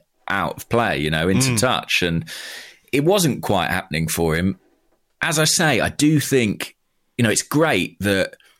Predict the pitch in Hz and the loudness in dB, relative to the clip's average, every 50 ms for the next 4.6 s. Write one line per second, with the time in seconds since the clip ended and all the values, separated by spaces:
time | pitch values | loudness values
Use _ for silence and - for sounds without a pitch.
0 | _ _ _ _ - 90 107 113 - - 98 95 - - 107 98 95 92 92 92 | _ _ _ _ -2 0 0 0 0 0 -2 -2 0 0 0 0 2 2 2 2
1 | 85 82 80 - - - - - 117 98 90 85 - - 95 95 104 - - - | 0 0 -2 -4 -6 -6 -2 0 2 2 2 0 0 -2 -2 0 0 0 0 0
2 | - 69 73 80 - 87 82 85 90 80 82 82 - - 85 85 82 - - 107 | -2 -2 -2 -2 0 0 0 0 0 0 -2 -2 -2 -2 -2 -2 -2 -2 0 0
3 | 104 92 80 73 69 - - - - - - - - - _ _ _ - 98 123 | 2 2 2 0 -4 -8 -12 -18 -20 -20 -20 -20 -20 -20 _ _ _ -4 -2 -2
4 | 127 123 - 175 175 170 - 165 143 - - | 0 0 2 0 2 2 0 0 -2 -2 -4